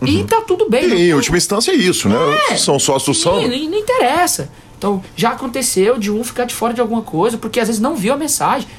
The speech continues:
Speaker 1: Tudo bem. Chega lá, "O samba tá te dando isso." Por quê? Porque não tem essa vaidade, né? Mas a gente lida, a gente ajuda muita gente. E é aquele negócio também que a gente, ué, né? A gente ajuda tanta gente, cara, que, e, e tem tanta gente precisando de ajuda que, cara, não dá.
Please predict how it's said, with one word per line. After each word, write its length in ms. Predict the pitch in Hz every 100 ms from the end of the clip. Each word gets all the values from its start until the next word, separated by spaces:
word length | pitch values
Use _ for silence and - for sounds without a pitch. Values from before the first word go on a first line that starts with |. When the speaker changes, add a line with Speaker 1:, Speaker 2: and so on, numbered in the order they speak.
| - -
Speaker 1:
Tudo 260 | 302 302 381
bem. 440 | 285 226 370 285 - -
Chega 220 | - 202
lá, 280 | 226 165 -
"O 60 | 175
samba 300 | - 196 196
tá 60 | -
te 100 | 226
dando 260 | 214 254
isso." 280 | 220 233 - - -
Por 100 | -
quê? 140 | - 370
Porque 160 | 233 339
não 80 |
tem 180 | 359 440
essa 180 | - 226
vaidade, 480 | 185 180 165 156 147
né? 100 | 269 - - - - -
Mas 440 | 151 131 156 190
a 60 | 170
gente 220 | 170 - -
lida, 320 | 160 208 226 175 156 - - -
a 60 | 160
gente 180 | 151 294
ajuda 340 | 202 247 311
muita 260 | 180 160 143
gente. 280 | 135 127 - - -
E 120 | 151
é 40 | 156
aquele 240 | 156 170
negócio 320 | 180 208 208
também 160 | 214 214
que 60 | 196
a 40 |
gente, 180 | 190 - - -
ué, 180 | 220 156
né? 160 | 151 - - - - -
A 40 |
gente 160 | 156 175
ajuda 240 | 185 202
tanta 300 | 202 233 240
gente, 260 | 185 220 254
cara, 220 | - 170
que, 140 | 160 -
e, 320 | - - -
e 80 | 185
tem 160 | 190 214
tanta 320 | 247 277 254
gente 200 | 220 240
precisando 320 | - 185 196 208
de 60 |
ajuda 360 | 185 156 202 220
que, 260 | - 233
cara, 360 | 214 185 214 190
não 160 | 165 202
dá. 300 | 185 156